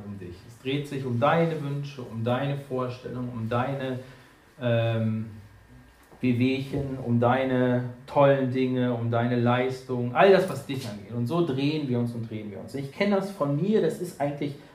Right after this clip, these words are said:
unsere normale Umlaufbahn. Schon als Kind kommen wir so auf die Welt, wir drehen uns um uns selber und drehen uns um uns selber. Selbstverleugnung bedeutet eigentlich, du verlässt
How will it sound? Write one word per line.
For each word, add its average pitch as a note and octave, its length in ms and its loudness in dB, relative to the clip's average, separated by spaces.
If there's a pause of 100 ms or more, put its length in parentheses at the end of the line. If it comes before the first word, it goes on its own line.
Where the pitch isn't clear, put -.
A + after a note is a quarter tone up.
(100)
unsere A#2+ 240 2
normale B2 520 4
Umlaufbahn. A#2 680 -2 (160)
Schon A3+ 420 4
als E3 240 -2
Kind F#3 300 0
kommen C#3+ 140 0
wir C3 100 -2
so B2+ 100 -2
auf B2 180 -4
die A#2 120 -6
Welt, E3 240 2
wir A#2+ 100 -2
drehen D3+ 380 -2
uns B2 220 -10
um A#2 160 -8
uns G#2+ 140 -10
selber F#2 320 -12 (220)
und A#2 160 -8
drehen D3 280 -4
uns B2+ 160 -10
um A2+ 120 -12
uns G#2+ 140 -12
selber. - 160 -16 (1700)
Selbstverleugnung A#2+ 1300 2
bedeutet A#2+ 720 -2 (100)
eigentlich, A2+ 840 -6 (500)
du F3+ 120 -8 (120)
verlässt - 760 -4